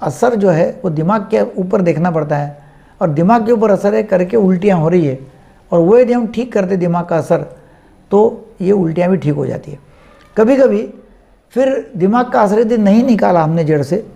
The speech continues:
उल्टियाँ ख़त्म हो जाती है और कोई लक्षण चालू हो जाता है, जैसा कि फिर हेडेक चालू हो जाएगा, जैसा कि फिर constipation और latrine नहीं होना चालू हो जाएगा, लेटर जा-, और नहीं तो फिर पेट फूलना चालू हो जाएगा,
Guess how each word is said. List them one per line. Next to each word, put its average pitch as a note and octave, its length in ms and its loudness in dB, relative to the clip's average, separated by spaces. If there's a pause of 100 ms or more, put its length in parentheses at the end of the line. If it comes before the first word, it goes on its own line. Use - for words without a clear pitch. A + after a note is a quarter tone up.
(480)
उल्टियाँ B3 360 4
ख़त्म A3+ 260 -2
हो A#3+ 100 -2
जाती F3+ 260 -2
है F#3 160 -10 (340)
और C4 140 2
कोई A3+ 160 2
लक्षण F3+ 340 -4
चालू - 200 -10
हो - 60 -6
जाता - 240 -14
है, - 80 -20 (480)
जैसा G3 240 2
कि G3 100 0
फिर F#3 160 0
हेडेक F#3 280 2
चालू D3+ 160 -2
हो C#3+ 80 -4
जाएगा, F3 220 -10 (1120)
जैसा G3 260 4
कि G#3+ 120 2
फिर A3+ 420 0 (400)
constipation A3 560 2
और E3 100 -2
latrine F#3 440 0
नहीं G3+ 180 4
होना E3 220 0
चालू C#3 200 -6
हो E3 60 -8
जाएगा, E3+ 160 -10
लेटर G3+ 420 0
जा-, F#3+ 240 -2
और G#3+ 140 0
नहीं G#3 200 0
तो G#3 80 0
फिर A3 280 -2 (420)
पेट A3 240 0
फूलना F#3+ 280 0
चालू C#3+ 240 -2
हो C3+ 80 -4
जाएगा, D#3+ 300 -10